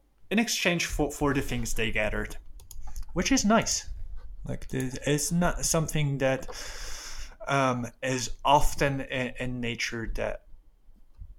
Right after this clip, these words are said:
animals are as good as sh-, at sharing as people are. Then again, there's some people that are really terrible at sharing, so I'm, I'm not sure what to make out of that.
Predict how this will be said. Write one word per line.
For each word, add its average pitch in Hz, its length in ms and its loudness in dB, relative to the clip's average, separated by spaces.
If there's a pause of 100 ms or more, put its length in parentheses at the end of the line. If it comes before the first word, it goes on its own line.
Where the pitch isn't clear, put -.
(320)
animals 175 400 10 (120)
are 127 180 6
as 123 240 2
good - 280 0
as 110 220 0
sh-, - 140 2 (140)
at 123 180 2
sharing 120 420 4
as 110 140 0
people 185 300 2
are. 160 340 6 (140)
Then 151 120 6
again, 131 300 2
there's 117 260 2
some 123 240 0
people 113 340 -6
that 110 180 -6
are 104 120 -4
really 101 360 -12
terrible 160 420 4
at 139 80 -4
sharing, 131 460 0
so 110 440 -4
I'm, 113 240 -6
I'm 113 200 -6
not 113 260 -2
sure 107 380 -10
what 110 240 -6
to - 100 -12
make 104 240 -10
out 107 100 -8
of 104 100 -10
that. 107 200 -8